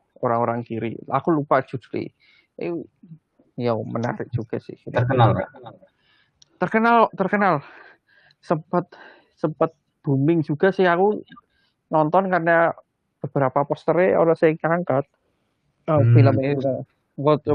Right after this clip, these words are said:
Speaker 2: Menarik
Speaker 1: tak
Speaker 2: sih.
Speaker 1: golek, ya.
Speaker 2: Nanti tak cari.
Speaker 1: Halo, apa ya? Eh, siapa sih sini? Ah,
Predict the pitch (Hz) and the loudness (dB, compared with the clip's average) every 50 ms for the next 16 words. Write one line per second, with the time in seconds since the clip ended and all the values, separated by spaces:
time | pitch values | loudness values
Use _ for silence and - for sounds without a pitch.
0 | - - 139 120 127 - - - 101 - 139 123 127 117 127 123 110 - _ _ | 0 0 -2 -2 -2 -4 -8 -12 -12 -8 -4 -4 -2 0 0 -2 -4 -4 _ _
1 | _ - - _ _ _ _ _ _ _ - 113 107 104 - 120 123 123 117 120 | _ -20 -20 _ _ _ _ _ _ _ -18 -18 -16 -16 -14 -16 -14 -14 -12 -12
2 | 110 95 92 - _ _ _ _ _ _ _ _ _ _ _ _ _ _ _ _ | -14 -14 -18 -20 _ _ _ _ _ _ _ _ _ _ _ _ _ _ _ _
3 | _ _ _ _ _ _ - - _ _ - 131 127 120 120 120 131 143 - - | _ _ _ _ _ _ -20 -20 _ _ -4 -2 -2 0 -2 -2 -4 -6 -8 -8
4 | - 147 - 170 147 123 127 147 - _ _ _ _ _ _ _ _ _ _ _ | -6 -2 0 0 0 0 -2 -6 -12 _ _ _ _ _ _ _ _ _ _ _
5 | _ _ _ _ - _ _ _ - - - - 139 - _ _ _ _ _ - | _ _ _ _ -20 _ _ _ -20 -18 -14 -14 -14 -14 _ _ _ _ _ -8
6 | 143 151 165 - - 175 165 - - 156 151 165 165 - - - 208 226 233 208 | -8 -8 -8 -8 -10 -12 -12 -10 -10 -10 -8 -10 -12 -4 0 2 4 4 4 2